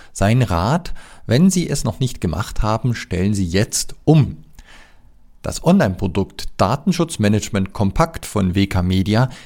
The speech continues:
enthält auch dafür die passenden Vorlagen.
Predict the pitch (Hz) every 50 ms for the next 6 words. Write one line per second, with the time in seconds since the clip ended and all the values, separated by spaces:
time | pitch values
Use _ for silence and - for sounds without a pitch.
0 | - - - 127 123 - - 131 135 147 147 - 127 127 127 - - - 117 107
1 | 120 135 - - 110 95 78 - 82 80 - - 87 73 - - 90 85 80 78
2 | 73 82 - - 95 90 82 82 78 76 78 - - - - - -